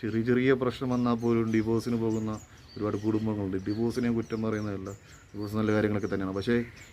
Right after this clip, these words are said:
ഈ ചെറിയ ചെറിയ വിഷയങ്ങൾക്ക് ഈ, ഈ വലിയ കാര്യങ്ങളുണ്ടാക്കുന്ന ചില, ചെറിയൊരു കാര്യം കിട്ടിയാൽ അത് വലുതാക്കുന്ന കുടുംബങ്ങൾ ഒരുപാടുണ്ട്. ഏ, അത് ഊതിപ്പെരുപ്പിക്കാനും, ഏ, അങ്ങനെയുള്ള ആളുകളൊക്കെ നമ്മുടെ സമൂഹത്തിലുണ്ട്.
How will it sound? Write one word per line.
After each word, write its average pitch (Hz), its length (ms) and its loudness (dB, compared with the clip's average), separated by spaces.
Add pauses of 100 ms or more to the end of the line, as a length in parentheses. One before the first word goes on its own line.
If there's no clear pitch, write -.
(140)
ഈ - 20 0 (180)
ചെറിയ 117 260 6 (120)
ചെറിയ 156 280 6
വിഷയങ്ങൾക്ക് 135 500 2 (120)
ഈ, 123 40 2 (640)
ഈ - 20 6 (300)
വലിയ 147 300 6 (100)
കാര്യങ്ങളുണ്ടാക്കുന്ന 123 720 4 (200)
ചില, 117 140 2 (280)
ചെറിയൊരു 151 460 8
കാര്യം 143 220 6
കിട്ടിയാൽ 131 240 2 (260)
അത് 127 180 0
വലുതാക്കുന്ന 135 500 6 (100)
കുടുംബങ്ങൾ 120 360 2
ഒരുപാടുണ്ട്. 110 500 0 (800)
ഏ, 110 40 4 (280)
അത് 104 100 0 (140)
ഊതിപ്പെരുപ്പിക്കാനും, 117 1000 4 (600)
ഏ, 101 40 -2 (1600)
അങ്ങനെയുള്ള 131 380 6 (100)
ആളുകളൊക്കെ 127 440 4
നമ്മുടെ 117 240 2
സമൂഹത്തിലുണ്ട്. 117 520 -2